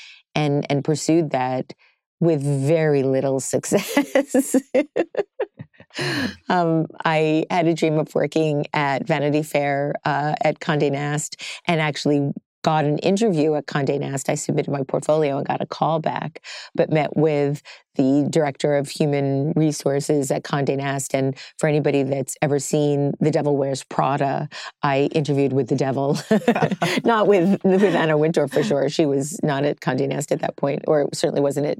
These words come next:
at American Vogue, um, but somebody that could have worked for her.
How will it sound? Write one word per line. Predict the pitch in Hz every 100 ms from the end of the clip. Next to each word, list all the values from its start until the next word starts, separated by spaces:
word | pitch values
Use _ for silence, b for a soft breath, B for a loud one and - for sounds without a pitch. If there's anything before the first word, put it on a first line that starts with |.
| -
at | - 156 -
American | 147 147 143 143 131
Vogue, | 139 135 139 - B B B -
um, | 165 147 143
but | 131 143 - -
somebody | - 156 147
that | 143 - -
could | - 151
have | 135
worked | 147 - -
for | 139
her. | 143 135